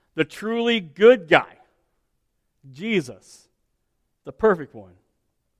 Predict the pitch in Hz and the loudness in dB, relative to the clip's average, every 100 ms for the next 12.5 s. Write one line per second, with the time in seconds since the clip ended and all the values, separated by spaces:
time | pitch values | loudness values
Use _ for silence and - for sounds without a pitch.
0 | _ _ _ _ _ - 214 202 - 165 | _ _ _ _ _ -8 -2 -2 -2 -8
1 | 180 165 156 151 143 156 - - 110 104 | -8 -8 -6 -6 -6 -10 -20 -20 -20 -20
2 | _ _ _ _ _ _ _ _ _ _ | _ _ _ _ _ _ _ _ _ _
3 | _ _ 185 175 170 - 147 135 117 104 | _ _ -10 -8 -8 -12 -12 -10 -10 -14
4 | - _ _ _ _ _ _ _ _ _ | -20 _ _ _ _ _ _ _ _ _
5 | _ _ _ _ _ _ _ _ _ _ | _ _ _ _ _ _ _ _ _ _
6 | _ 143 170 165 156 202 240 156 135 131 | _ 4 4 4 4 4 2 2 2 2
7 | 160 196 _ _ - 131 131 156 185 170 | -2 -4 _ _ -20 -20 -14 -4 -2 -2
8 | 151 127 123 _ _ _ _ _ _ _ | -6 -10 -14 _ _ _ _ _ _ _
9 | _ _ _ _ _ _ _ _ _ _ | _ _ _ _ _ _ _ _ _ _
10 | _ _ _ _ _ _ _ _ _ _ | _ _ _ _ _ _ _ _ _ _
11 | _ _ _ _ _ _ _ _ _ 151 | _ _ _ _ _ _ _ _ _ -14
12 | 151 139 127 - 98 | -12 -12 -16 -16 -20